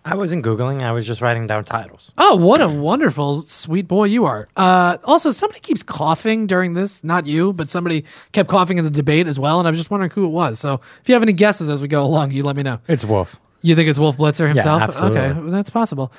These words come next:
Speaker 2: Uh,
Speaker 1: Oh, no, no. It, probably the other anchor that was there. I forgot his name already.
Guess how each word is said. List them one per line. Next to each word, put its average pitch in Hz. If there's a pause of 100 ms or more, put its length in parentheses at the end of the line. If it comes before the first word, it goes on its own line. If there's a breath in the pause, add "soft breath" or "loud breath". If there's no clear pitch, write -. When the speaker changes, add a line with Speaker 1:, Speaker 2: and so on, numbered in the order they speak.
(320 loud breath)
Speaker 2:
Uh, 185
Speaker 1:
Oh, 208
no, 220
no. 165
It, 147
probably 196
the 165
other 139
anchor 101
that 90
was 90
there. 95
I 90
forgot 107
his 95
name 95
already. 82